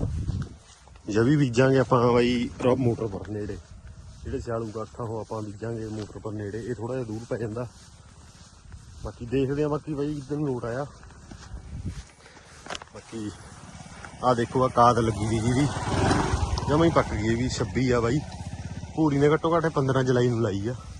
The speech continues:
ਐਨ ਬਣ ਗਈ ਗੱਲ, ਦਸ ਦੇ ਲੈ ਕੇ ਪੰਦਰਾਂ ਦੇ ਵਿੱਚ ਵਿੱਚ ਲਾਈ, ਕਿਉਂਕਿ ਪੰਜ ਛੇ ਦਿਨ ਇਹਦੀ ਲਗਾਤਾਰ ਲਵਾਈ ਚੱਲੀ ਗਈ। ਉੱਪਰ ਲਈ ਇੱਕ ਤੱਗੀ ਉੱਪਰਲੀ ਰਹਿ ਗਈ ਬਾਈ, ਤਾਂ ਆਪਣਾ ਉੱਪਰਲਾ ਜਿਹੜਾ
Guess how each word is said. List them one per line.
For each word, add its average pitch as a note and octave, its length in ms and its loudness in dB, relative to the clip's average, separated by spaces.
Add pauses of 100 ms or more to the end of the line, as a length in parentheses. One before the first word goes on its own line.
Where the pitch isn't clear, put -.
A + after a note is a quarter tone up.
(1500)
ਐਨ D3+ 240 -2
ਬਣ A#2+ 220 0
ਗਈ G#2+ 160 -2
ਗੱਲ, G2 200 -4 (1000)
ਦਸ A2+ 300 2
ਦੇ A#2 160 -2
ਲੈ A#2+ 120 0
ਕੇ A#2 100 -2
ਪੰਦਰਾਂ A2+ 360 -2
ਦੇ B2 80 0
ਵਿੱਚ A#2 220 -4
ਵਿੱਚ A#2 200 -6
ਲਾਈ, A2 200 -2
ਕਿਉਂਕਿ C3+ 260 -2
ਪੰਜ A#2+ 220 0
ਛੇ B2+ 180 -2
ਦਿਨ A#2 160 -2
ਇਹਦੀ C3 200 -2
ਲਗਾਤਾਰ A2+ 560 -4
ਲਵਾਈ A2 300 -6
ਚੱਲੀ G#2 380 -6
ਗਈ। F2+ 120 -8 (2500)
ਉੱਪਰ C3 320 -4
ਲਈ C3 320 0
ਇੱਕ C3+ 280 0 (1120)
ਤੱਗੀ A#2+ 240 -8
ਉੱਪਰਲੀ C3 340 -6
ਰਹਿ A2+ 140 -2
ਗਈ A2+ 100 -8
ਬਾਈ, B2+ 180 -6
ਤਾਂ C#3 120 -2
ਆਪਣਾ A#2+ 200 -4 (280)
ਉੱਪਰਲਾ B2 300 -6
ਜਿਹੜਾ B2+ 220 -6